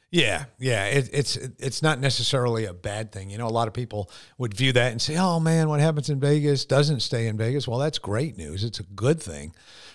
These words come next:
to know that the Holy Spirit of God's in your heart and dwelling within you. God's seeing everything that's going on. He's all-knowing. He's all-present. He's right next to you.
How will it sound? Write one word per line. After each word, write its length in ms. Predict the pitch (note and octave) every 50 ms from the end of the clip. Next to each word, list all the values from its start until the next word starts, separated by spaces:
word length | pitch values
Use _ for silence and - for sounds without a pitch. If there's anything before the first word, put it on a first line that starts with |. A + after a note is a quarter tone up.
| _ _ -
to 100 | B2+ B2
know 220 | B2 B2+ B2+ A#2+
that 160 | A2+ A#2 A2
the 80 | - G2+
Holy 180 | A#2+ C3 B2
Spirit 220 | - - C#3 A2+ G#2
of 80 | G#2
God's 260 | G#2+ A#2+ A#2 A2+ G#2 G#2+
in 120 | G#2+ G2
your 120 | F#2 F#2
heart 300 | - - D3+ E3+ D#3+ -
and 80 | G#2 G#2
dwelling 340 | A2 G2+ G#2 G#2+ G2+ G2 F#2
within 300 | F2+ F#2 G#2+ B2+ C#3 C#3
you. 120 | C#3 C3+
God's 320 | A2+ G#2 G2 G2 F#2+ F#2+ -
seeing 300 | - - A#2 G2 F#2+ G2+
everything 300 | G2+ G2 G2 F#2+ G2+ G2
that's 160 | F2+ F2 -
going 260 | - G#2+ F#2+ F#2 F#2+
on. 220 | F#2+ A2+ C#3 D3+
He's 160 | B2 F#2 F2+ G#2
all-knowing. 480 | F2+ F2 F2+ F2 F2+ G2 B2+ D3+ C#3+
He's 120 | A2+ F#2 G2+
all-present. 520 | F2+ F2+ F2 - - A2+ A2+ C3+ D#3 A2
He's 200 | G2 G#2+ F#2 F2
right 220 | A#2+ B2 D3 D3 A#2 _
next 360 | F#2+ F2+ G#2 C#3 C#3+ - - -
to 120 | F#2+ -
you. 140 | - -